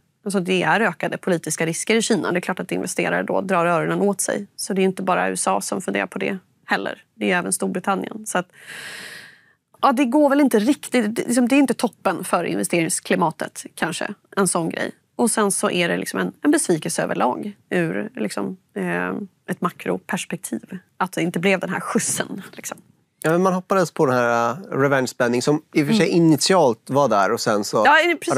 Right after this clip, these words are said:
Speaker 2: massat
Speaker 1: Först såg det
Speaker 2: av.
Speaker 1: bra ut och sen så bara blev det lite... Luften gick ur lite.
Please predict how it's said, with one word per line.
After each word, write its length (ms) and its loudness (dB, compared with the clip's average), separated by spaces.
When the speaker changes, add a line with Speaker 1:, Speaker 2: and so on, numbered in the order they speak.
Speaker 2:
massat 140 2
Speaker 1:
Först 160 0
såg 100 2
det 40 0
Speaker 2:
av. 60 0
Speaker 1:
bra 180 2
ut 100 -6
och 80 0
sen 160 2
så 140 -2
bara 220 0
blev 160 -2
det 100 -4
lite... 320 -4
Luften 280 -2
gick 160 -4
ur 80 -4
lite. 240 -8